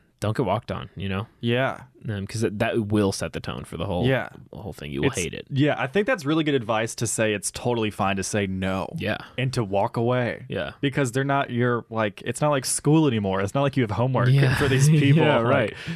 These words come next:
Speaker 2: you're an independent person, and you
Speaker 1: Yeah.
Speaker 2: can just, like, say
Speaker 1: Yeah. You have the same amount of value as that person has. You know,
Speaker 2: Yeah.
Speaker 1: like,
Speaker 2: I like that a lot. Yeah.
Speaker 1: respect yourself.
Speaker 2: Yeah. That's like
Speaker 1: Um,
Speaker 2: the story I was telling you earlier. I started getting into some of, uh, voiceover work on Fiverr.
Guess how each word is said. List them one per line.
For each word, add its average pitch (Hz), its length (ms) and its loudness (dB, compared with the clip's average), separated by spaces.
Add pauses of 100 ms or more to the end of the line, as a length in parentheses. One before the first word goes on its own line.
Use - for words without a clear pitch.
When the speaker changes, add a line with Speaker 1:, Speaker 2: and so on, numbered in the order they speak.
Speaker 2:
you're 123 140 2
an 135 60 0
independent 123 680 0
person, 120 320 0
and 92 140 -4
you 95 80 0
Speaker 1:
Yeah. 90 100 2
Speaker 2:
can 85 80 2
just, 101 220 -2
like, 95 180 0
say 98 320 -2 (220)
Speaker 1:
Yeah. 90 160 -2 (100)
You 117 140 2
have 120 100 0
the 113 60 -6
same 131 420 2
amount 113 280 0
of 107 60 -2
value 98 380 2
as 87 120 -4
that 90 180 -4
person 85 320 -8
has. - 400 -10 (340)
You 117 120 0
know, 127 60 2
Speaker 2:
Yeah. 135 460 -2
Speaker 1:
like, 92 300 -4
Speaker 2:
I 110 120 -2
like 104 180 -4
that 92 100 -10
a 85 60 -10
lot. 85 260 -12
Yeah. 92 80 -10
Speaker 1:
respect 98 320 -4
yourself. - 440 -10 (140)
Speaker 2:
Yeah. 107 280 -2 (160)
That's 123 220 -4
like 165 80 0
Speaker 1:
Um, - 40 -8
Speaker 2:
the 147 60 0
story 139 220 2
I - 20 2
was 131 100 0
telling 120 200 0
you 107 60 0
earlier. 110 300 2
I 95 140 0
started 104 380 -2
getting 98 240 -2
into 95 180 -4
some 98 160 -6
of, - 240 -8
uh, 92 220 0
voiceover 95 520 -2
work 92 220 -2
on 90 120 -8
Fiverr. 90 420 -4